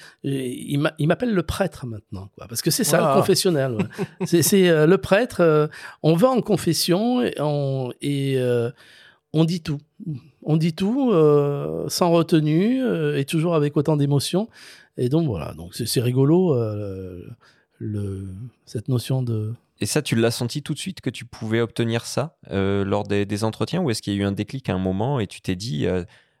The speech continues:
Speaker 3: Ah tiens, c'est, c'est extraordinaire, euh, il est allé vers ça, donc, euh, je vais essayer de, euh,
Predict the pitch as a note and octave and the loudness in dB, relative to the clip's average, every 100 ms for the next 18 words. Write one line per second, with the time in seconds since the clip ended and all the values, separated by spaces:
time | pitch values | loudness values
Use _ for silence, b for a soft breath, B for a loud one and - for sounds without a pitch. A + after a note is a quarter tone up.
0 | _ - - A#2+ - D2 - D#2 - G2 | _ -14 -6 -6 -4 -8 -8 -10 -6 -6
1 | F#2+ F#2 A#2 A#2 F2 E2+ F2 b b b | -4 -4 -4 -4 -4 -4 -8 b b b
2 | - F#2 F#2 F#2 F#2 F2 - A#2+ B2+ G2 | -8 -2 0 0 0 -2 0 0 0 -2
3 | G2 F2+ E2 E2+ - _ _ _ - F#2 | -2 -2 0 -2 -6 _ _ _ -8 -6
4 | F2 F#2+ F#2 G2+ B2 G2 G2+ A#2+ F#2 E2 | -4 -4 0 0 0 -2 -2 -2 -4 -6